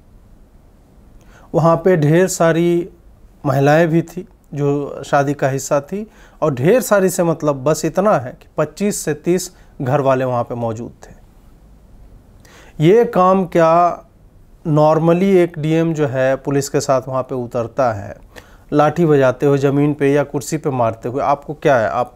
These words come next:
आप जब क्राउड को कंट्रोल करने जाते हैं या इस तरह के मौक़ों पर जाते हैं तो आप क्या करते हैं? एक तरीका होता है कि आप लाठियाँ बजाते हुए या ज़ोर-ज़ोर से बोलते हो कि "हाँ, हाँ, खाली करो, खाली करो", इस तरह से। या आप एक कलेक्टर हैं तो आप बोलेंगे "Bloody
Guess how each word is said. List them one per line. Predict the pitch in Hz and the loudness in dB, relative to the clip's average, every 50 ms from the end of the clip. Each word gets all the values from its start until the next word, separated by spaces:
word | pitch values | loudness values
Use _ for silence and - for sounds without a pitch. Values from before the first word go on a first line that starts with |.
| - - | -6 -6
आप | 135 131 135 | -6 -6 -4
जब | 135 143 139 - | -8 -8 -10 -10
क्राउड | - - 135 131 139 147 143 | -8 -2 0 0 0 0 -4
को | - 151 | -6 -8
कंट्रोल | 131 - 139 131 120 147 143 135 127 | -4 -4 -4 -4 -2 -2 -4 -4 -2
करने | - 135 120 123 120 | -4 -6 -4 -4 -4
जाते | 117 117 110 110 - 233 | -2 -2 -4 -2 -4 -4
हैं | 254 240 | 0 2
या | 214 | 2
इस | 190 175 165 - | 2 2 0 -2
तरह | - 156 151 | -2 0 0
के | 143 - 160 143 143 - - - - - 156 | 0 0 -2 -4 -4 -6 -14 -20 -12 -4 -2
मौक़ों | 151 139 135 156 147 | -2 -2 -2 -4 -6
पर | 120 143 123 113 | -4 -4 -4 -2
जाते | 120 110 110 - 160 | -2 -2 -2 -4 -6
हैं | - | -2
तो | 165 | 0
आप | 147 143 143 | -2 -2 0
क्या | - 156 139 | -2 -2 -2
करते | 123 - 117 123 - - 123 | -2 -4 -10 -14 -14 -20 -20
हैं? | 123 - - - _ - _ _ _ - - - - - - - - - - - - - - - _ - _ - - | -20 -20 -20 -20 _ -20 _ _ _ -20 -20 -20 -20 -20 -20 -20 -20 -20 -20 -20 -20 -20 -20 -20 _ -20 _ 0 2
एक | 180 208 220 - - - | 4 4 2 0 0 0
तरीका | 180 160 170 180 170 214 220 214 | 2 2 2 2 2 2 2 2
होता | 180 139 139 131 - 139 120 117 | 4 2 0 0 0 0 0 0
है | 113 123 143 165 165 | 0 0 -2 -2 -4
कि | - - 185 185 196 - - - - 139 | -6 -8 -8 -8 -8 -10 -12 -6 -2 2
आप | 143 147 160 180 180 - - - - _ 160 | 2 4 4 2 0 -2 -10 -20 -12 _ 0
लाठियाँ | 151 151 156 151 - 180 175 170 | 0 0 0 0 0 0 0 0
बजाते | 156 143 147 143 135 - 175 | 0 2 2 0 0 0 -4
हुए | 156 160 156 | -4 -2 0
या | 160 165 156 | 0 0 -2
ज़ोर-ज़ोर | 147 139 156 160 156 139 156 160 156 | -2 -2 -4 -4 -2 -2 -2 -2 -2
से | - 160 | -2 -4
बोलते | 143 139 147 143 139 - 151 | -2 0 -2 -2 0 -2 -2
हो | 139 | -2
कि | - 147 | -2 -2
"हाँ, | 151 165 165 160 | 0 0 0 2
हाँ, | 165 151 - - | 0 -2 -2 -2
खाली | 175 165 165 156 | -2 -2 -2 -2
करो, | - 156 147 147 143 | -4 -4 -4 -4 -4
खाली | - 151 156 160 151 | -4 -4 -4 -4 -4
करो", | - 147 139 139 139 - | -8 -8 -10 -10 -10 -12
इस | - - - | -16 -12 -10
तरह | 147 127 117 113 | -10 -10 -10 -12
से। | - - - _ _ _ - - - _ _ _ - - - - - _ - | -16 -20 -20 _ _ _ -20 -20 -20 _ _ _ -20 -20 -20 -20 -20 _ -6
या | 165 202 214 | -2 0 2
आप | 226 240 240 240 240 247 | 2 2 2 0 0 -2
एक | 247 233 - - | -6 -6 -2 -2
कलेक्टर | 220 226 233 226 - 254 233 226 | 0 0 0 -2 -4 -4 -4 -2
हैं | 226 220 | -2 -2
तो | - 226 | -2 -4
आप | 226 196 | -4 -2
बोलेंगे | 214 226 226 220 214 196 156 | -2 -4 -2 -2 -4 -4 0
"Bloody | 170 190 196 226 190 | 0 0 2 0 -2